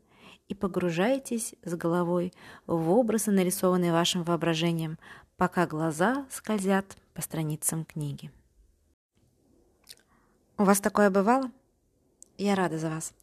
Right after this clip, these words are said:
В моей жизни такой ситуации быть не может, ведь я не люблю читать. Я знаю, знаю, в приличном обществе в этом нельзя признаваться. Никогда. За это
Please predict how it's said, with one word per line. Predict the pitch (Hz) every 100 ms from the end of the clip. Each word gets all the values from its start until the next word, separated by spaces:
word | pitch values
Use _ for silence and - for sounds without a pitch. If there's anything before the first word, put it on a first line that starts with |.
| - - -
В | 190
моей | 196 202 233 277
жизни | 240 226 220
такой | 202 208
ситуации | 202 - 190 196 196 190 180 175
быть | - 185 214 - - -
не | 170 180
может, | 160 156 156 - - - - -
ведь | 180 180 - - _ _ -
я | 196 214
не | 285 277
люблю | 247 262
читать. | - - 262 - _ _ _ -
Я | 214 208
знаю, | 214 180
знаю, | 175 196 175 - -
в | -
приличном | 220 233 - 208
обществе | 196 - 247 - 214
в | 185
этом | 214 220
нельзя | 202 180 170 202
признаваться. | 220 208 214 185 - - -
Никогда. | 202 202 233 240 214 214 175 160 156 - - - -
За | 170
это | 208 226 -